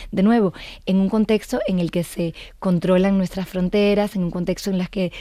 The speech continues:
nuestros servicios públicos, pues, están ahí para, para brindarles servicios a los españoles como a los franceses,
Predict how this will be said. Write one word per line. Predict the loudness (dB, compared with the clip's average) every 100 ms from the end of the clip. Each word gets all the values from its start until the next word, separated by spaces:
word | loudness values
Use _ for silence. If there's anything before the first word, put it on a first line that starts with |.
| -8 -4
nuestros | -2 0
servicios | 0 0 -2 -4
públicos, | 0 0 2 -2 -6
pues, | -6 -6 -6
están | -6 -4 0
ahí | 0
para, | 2 0 0 -4 -14 -8
para | -2 0 0 -2 0
brindarles | 2 4 2 0
servicios | 0 0 0 0 -4 -6 -2
a | 0
los | 0 -2
españoles | -4 0 0 0 -2
como | -2 -2
a |
los | -2
franceses, | -2 -2 0 0 0